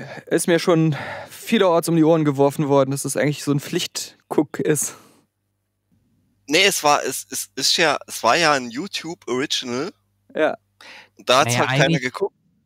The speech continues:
Speaker 3: es ist eine Sony-Produktion und die haben's an YouTube verkauft und YouTube hat das dann unter seinem L-,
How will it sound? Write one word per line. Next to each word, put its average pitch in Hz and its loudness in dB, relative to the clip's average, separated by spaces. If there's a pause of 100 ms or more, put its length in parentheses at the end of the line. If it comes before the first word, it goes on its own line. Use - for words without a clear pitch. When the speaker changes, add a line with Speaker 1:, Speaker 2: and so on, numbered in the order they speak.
(120)
Speaker 3:
es - -4
ist 160 0
eine 156 4
Sony-Produktion 170 2
und 147 4
die 139 2
haben's 151 2
an 135 4
YouTube 147 2
verkauft 135 0
und 139 4
YouTube 135 0
hat 135 0
das 135 0
dann 127 2
unter 131 2
seinem 123 4
L-, 120 0